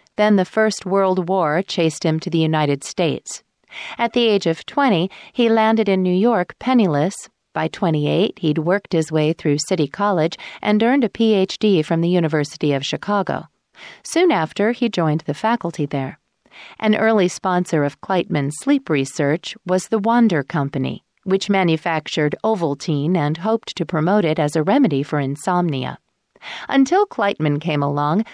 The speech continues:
sleep was, as one commentator has put it, a huge blind spot in the science of physiology.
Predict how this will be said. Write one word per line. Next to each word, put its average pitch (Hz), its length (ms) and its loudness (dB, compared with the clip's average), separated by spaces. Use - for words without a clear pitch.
sleep 302 400 0
was, 190 320 2
as 190 280 0
one 175 240 0
commentator 151 720 -2
has 143 240 -4
put 233 240 0
it, 160 220 -2
a 220 120 2
huge 233 480 2
blind 185 500 2
spot 139 480 -4
in 156 140 0
the 147 80 0
science 156 600 -2
of 139 200 -4
physiology. 147 960 -2